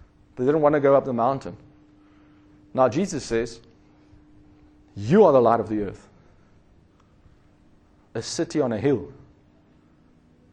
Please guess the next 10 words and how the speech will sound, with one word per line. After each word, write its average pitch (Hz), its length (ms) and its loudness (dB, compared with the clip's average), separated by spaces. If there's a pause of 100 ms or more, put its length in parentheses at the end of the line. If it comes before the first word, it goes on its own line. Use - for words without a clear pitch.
(920)
What 156 160 4
is 160 120 2
he 143 40 0
doing? 139 220 4
He's 120 140 -4
calling 151 320 -4
you 127 100 -4
up 123 140 -8
the 113 40 -12
mountain. 110 440 -10